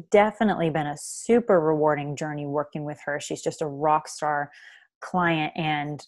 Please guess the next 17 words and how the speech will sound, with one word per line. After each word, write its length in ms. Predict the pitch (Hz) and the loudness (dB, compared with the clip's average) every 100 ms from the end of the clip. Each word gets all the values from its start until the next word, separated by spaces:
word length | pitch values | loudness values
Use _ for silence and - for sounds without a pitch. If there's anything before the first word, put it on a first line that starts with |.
| - | -4
um, 400 | 151 147 147 - | -4 -4 -6 0
a 100 | 190 | 2
really 280 | 175 233 381 | 4 6 6
good 240 | - 208 175 | 6 2 2
demonstration 600 | 170 165 - 156 160 156 | 2 0 -4 -6 -4 -6
of 80 | |
what 260 | 139 143 156 | -2 0 0
you 200 | 156 147 | 0 -6
can 380 | - - 160 147 | -10 -8 -6 -6
accomplish 720 | 135 - - 170 165 147 - | -8 -12 -6 -4 -4 -8 -6
if 120 | 160 | -4
you 120 | 170 147 | -2 -2
get 160 | 127 160 | 0 -2
ahead 640 | 147 - - 156 143 139 - | -2 -10 -4 0 0 0 -6
of 160 | 135 131 | -10 -8
these 220 | 139 139 - | -8 -6 -4
issues. 500 | 202 - - - - | -4 -4 -10 -10 -14